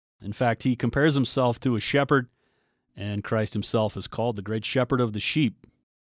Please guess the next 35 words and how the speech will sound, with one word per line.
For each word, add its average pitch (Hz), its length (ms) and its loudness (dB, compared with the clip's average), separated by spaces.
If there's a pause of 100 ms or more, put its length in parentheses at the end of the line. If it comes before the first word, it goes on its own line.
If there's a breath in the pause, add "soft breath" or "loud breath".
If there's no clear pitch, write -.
(260)
And 101 280 -6
it's 101 280 -6
not 120 240 -2
surprising 117 580 2
then 120 240 2
that 113 140 0
the 107 80 -8
shepherds 123 440 -2
are 113 60 0
the 107 100 -2
ones 120 380 4
who 117 140 0
announce 123 500 2 (540)
the 104 100 -6
arrival 120 400 2
of 107 80 -2
this 107 140 -6
coming 113 460 -2 (100)
Christ. 131 640 0 (840)
The 110 80 -8
grand 135 320 4
story 147 380 4
of 117 100 2
the 107 80 -4
gospel 123 840 -2
is 101 300 -8
that 104 320 -6
the 104 60 -6
shepherd 123 720 -2 (580)
didn't 170 280 2
just 143 300 -2
come 220 340 -2
for - 140 -6
the 98 100 -6
sheep, - 460 -8